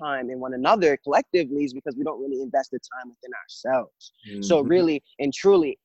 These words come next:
Speaker 1: as source, it's always gonna come back to you. Now, we're all connected to this one divine source. We're just gonna all be of ex-, different expressions. You know, I'm just this expression of this time right now.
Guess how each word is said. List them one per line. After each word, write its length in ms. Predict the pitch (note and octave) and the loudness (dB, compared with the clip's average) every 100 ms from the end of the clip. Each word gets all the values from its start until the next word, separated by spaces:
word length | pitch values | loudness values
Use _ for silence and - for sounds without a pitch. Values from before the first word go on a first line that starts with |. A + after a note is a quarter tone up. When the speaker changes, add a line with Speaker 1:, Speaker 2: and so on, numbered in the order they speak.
| _ | _
Speaker 1:
as 180 | D3 D3 | -2 -2
source, 400 | - F#3+ F3 C3+ - | -2 0 0 0 -4
it's 160 | E3 - | -4 0
always 260 | E3 F3 | 0 0
gonna 140 | D#3+ D3 | -2 -6
come 180 | D#3 B2+ | -6 -4
back 180 | C3+ - | -4 -4
to 80 | B2+ | -10
you. 80 | |
Now, 200 | B2+ C3+ | -8 -4
we're 140 | C#3+ G#3+ - | 0 0 2
all 180 | E3+ D#3+ | 0 0
connected 420 | D3 D3 - C#3 | -4 -6 -8 -12
to 80 | C3+ | -10
this 160 | C3 - | -10 -10
one 160 | C3+ | -10
divine 300 | B2+ B2+ B2 | -8 -8 -8
source. 280 | - - B2 | -6 -6 -6
We're 80 | D3 | -8
just 160 | C#3+ D3 | -8 -6
gonna 120 | D3+ - | -8 -6
all 240 | B2+ D3 C3+ A#2 | -2 0 0 -2
be 140 | C#3 | -2
of 120 | A#2 A#2 | -4 -6
ex-, 220 | A#2 - - | -16 -18 -6
different 280 | D3 C#3 B2 | -4 -2 -6
expressions. 560 | - - C#3 C3 - _ _ _ _ _ | -10 -4 0 0 -2 _ _ _ _ _
You 100 | - | -2
know, 260 | C3+ B2+ B2 _ _ - | -2 -2 -6 _ _ 0
I'm 160 | E3 | 2
just 200 | D#3 D#3+ - | 2 -2 -4
this 200 | D#3+ D3+ | -4 -6
expression 540 | - - D3+ - C3 | -6 -2 -2 -2 -8
of 120 | A#2+ | -6
this 180 | C3+ C3+ | -6 -6
time 360 | - C#3 C3 A#2 | -8 -6 -6 -8
right 220 | A#2+ G2 | -10 -8
now. 360 | C#3 C3 G#2+ | -6 -6 -8